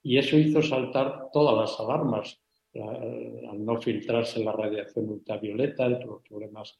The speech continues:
para la vida en la Tierra, llevó a tomar decisiones de gran trascendencia, ¿no? Los acuerdos de Viena para proteger la capa de ozono,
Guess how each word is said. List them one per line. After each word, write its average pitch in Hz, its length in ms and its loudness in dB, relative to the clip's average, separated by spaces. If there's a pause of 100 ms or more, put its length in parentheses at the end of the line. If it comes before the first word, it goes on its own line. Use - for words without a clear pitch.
(320)
para 104 180 -4
la 101 140 -4
vida 110 500 2
en 107 160 -4
la 107 140 -2
Tierra, 143 500 4 (440)
llevó 147 760 4
a 123 160 -4
tomar 131 500 0
decisiones 139 840 2 (380)
de 113 200 -2
gran 127 260 4
trascendencia, 117 840 -2
¿no? 127 140 -4
Los 127 200 -4
acuerdos 113 500 0
de 107 100 0
Viena 117 460 2
para 107 180 -6
proteger - 440 -10
la 104 180 -6
capa 107 260 -6
de 104 100 -8
ozono, 123 500 -2